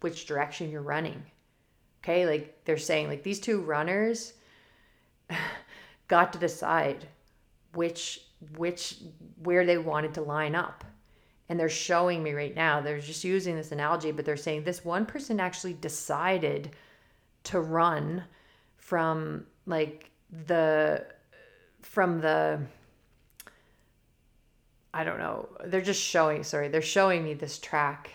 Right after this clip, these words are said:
<laughs> They're actually showing me the U P E I track. If you know, you know. Uh, <laughs>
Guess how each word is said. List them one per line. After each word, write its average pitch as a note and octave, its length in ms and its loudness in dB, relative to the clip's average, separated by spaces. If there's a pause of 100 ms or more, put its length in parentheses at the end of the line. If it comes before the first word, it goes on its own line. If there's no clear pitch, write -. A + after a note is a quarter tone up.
<laughs> - 120 -18
They're F3 120 -4
actually F3 260 -6
showing D#3 320 -4
me D3+ 80 -4
the C#3 100 -10
U C#3 120 -6
P - 200 -10
E C#3+ 60 -4
I C#3 120 -6
track. C#3+ 360 -8
If E3+ 180 -12
you F3 80 -4
know, E3 160 -2
you E3 120 -2
know. D3 240 -2 (600)
Uh, G#3 240 8 (480)
<laughs> A3 100 -2